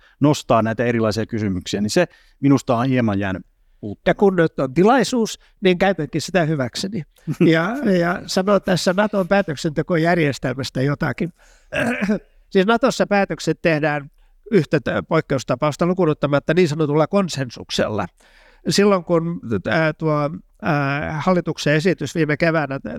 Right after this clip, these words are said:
Speaker 2: ää, tuotiin eduskunnalle, niin puolustusministeriön nettisivulla sanottiin, että natossa sitten päätökset tehdään yksimielisesti.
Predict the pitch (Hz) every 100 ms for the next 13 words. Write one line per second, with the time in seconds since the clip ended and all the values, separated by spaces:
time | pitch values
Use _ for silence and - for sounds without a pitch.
0 | - - 254 180 143 156 - 160 143 139
1 | 160 170 - 160 151 143 143 - _ _
2 | - 160 156 147 151 170 180 175 156 -
3 | 156 160 147 143 - 139 143 151 175 -
4 | 135 143 131 127 156 143 - - 123 131
5 | 147 143 139 147 - 151 143 147 147 135
6 | 123 - - 139 117 139 147 151 - 120
7 | 117 143 - 117 - -